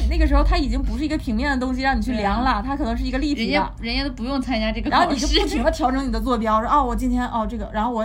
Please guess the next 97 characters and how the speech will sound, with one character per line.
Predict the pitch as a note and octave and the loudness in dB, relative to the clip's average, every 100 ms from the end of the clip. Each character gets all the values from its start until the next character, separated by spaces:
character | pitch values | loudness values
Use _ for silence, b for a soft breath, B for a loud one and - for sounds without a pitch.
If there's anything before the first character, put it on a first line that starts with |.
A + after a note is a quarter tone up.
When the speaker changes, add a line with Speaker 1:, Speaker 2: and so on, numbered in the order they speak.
| - | -2
Speaker 1:
，“啊， | C4 | -2
我 | |
努 | B3+ G3+ | -2 -2
力”， | A3 | -2
然 | G3 | -2
后 | A3+ | -2
我 | G3+ | -2
纠 | A3+ | -4
结 | A3+ G#3+ | -4 -4
，“啊， | A3 A3 | -4 -4
老-， | G3 G3 | -4 -2
老 | G#3 | -2
板 | G#3+ | -2
你 | G3 | -2
怎 | F#3+ | -2
么 | |
想 | F#3+ F#3 | -4 -6
我？” | G3 B B - | -10 B B -2
然 | C#4 | 0
后， | |
哎， | - | 0
明 | D4 | -2
天 | F#4 F4+ | -4 0
发 | |
现 | F4+ | 2
老 | D#4+ | 2
板， | D4+ | 2
哎， | A3+ D4+ | 0 -2
他 | D#4 | -2
看 | D#4 F4+ | -4 -6
那 | G#4 | -4
边 | A#3 G3 | -2 -2
去 | G3+ | -4
了， | F3+ B B | -6 B B
然 | C4 | -4
后 | F4 | -4
或 | |
者 | A3+ | -6
从 | G3+ | -4
另 | F4 | -6
一 | A4 | -6
个 | A#3 | -4
维 | G3+ | -2
度 | G#3 | -2
看 | A#3+ A3+ | -2 -4
你 | F3 | -2
了， | F3+ | -4
那 | D4 | -4
你 | B3 | -2
又 | E4+ | -4
调-， | - A#3 | -2 -6
调 | F#3 C#4 | 0 0
整 | A3+ | 0
你 | A3 | -4
的 | G#3+ | -2
方 | A3+ A#3 | -2 0
向， | B3 G3+ B B B | -2 -4 B B B
然 | G#3 | 2
后 | A#3+ G#3+ | 2 -2
你 | A3+ | -6
又 | A#3 C4 | -4 -4
这 | F4+ | 0
样 | D4 | 0
看， | G#3+ G#3 | 0 -4
然 | G#3 | -2
后 | B3+ | -2
你 | C4 F3 | -4 -6
会 | A3+ | -6
非 | A#3 | -6
常 | A3+ F#3 F#3 | -6 -4 -4
累。 | - - | -6 -14
Speaker 2:
嗯。 | C#4 A#3 A3 | -12 -10 -4
Speaker 1:
然 | G3+ | -4
后， | - | 0
然 | C#4+ | 0
后 | |
我 | E4 | 0
是 | A3 | -4
什 | D4+ A3+ | -6 -4
么 | A3 | -4
时 | D#4+ | -4
候 | A3 A#3+ | -6 -6
意 | D4 | -6
识 | D#4+ | -6
到 | G3+ F#3+ | -4 -4
这 | G3 | -2
个 | |
问 | G#3 | -2
题？ | G3+ F3+ | -2 -4
其 | A#3 | -6
实 | A#3+ | -8
是 | B3 | -6
我 | C4+ | -6
从 | G#3+ G#3 | -6 -6
我 | |
上 | F#3 A3+ G3+ | -4 -6 -6
司 | - F3+ | -8 -12